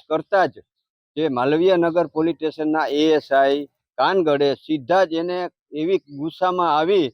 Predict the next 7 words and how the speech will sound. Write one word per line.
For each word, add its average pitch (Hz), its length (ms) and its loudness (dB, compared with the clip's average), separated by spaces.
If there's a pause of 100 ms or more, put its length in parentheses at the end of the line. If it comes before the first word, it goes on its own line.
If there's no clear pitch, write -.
(340)
અને 160 160 -2
હમીરભાઈને 165 680 0
સીધા 151 360 0
જ 175 100 0
ઉ-, 156 420 -2
ઉપાડી 190 520 0 (320)
અને 151 180 -2